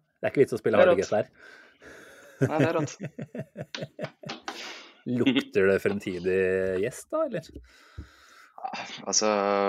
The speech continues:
Speaker 2: en liten
Speaker 1: Han skår-
Speaker 2: sneak peek i hvert fall.
Speaker 1: Skåra for øvrig, eh, Blackpools ene mål, han, i F A Cup-kampen mot Southampton nå i helga,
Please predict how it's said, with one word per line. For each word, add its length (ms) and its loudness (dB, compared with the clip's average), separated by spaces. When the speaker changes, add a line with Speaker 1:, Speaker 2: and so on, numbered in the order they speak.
Speaker 2:
en 80 -2
liten 180 -2
Speaker 1:
Han 60 4
skår- 160 6
Speaker 2:
sneak 180 -6
peek 160 -6
i 80 2
hvert 160 2
fall. 140 -12
Speaker 1:
Skåra 400 0
for 140 -4
øvrig, 300 -4
eh, 560 -12
Blackpools 600 -10
ene 240 -8
mål, 220 -6
han, 120 -10
i 640 -12
F 120 -10
A 60 -4
Cup-kampen 720 -10
mot 120 -12
Southampton 420 -8
nå 80 -6
i 60 -2
helga, 180 -8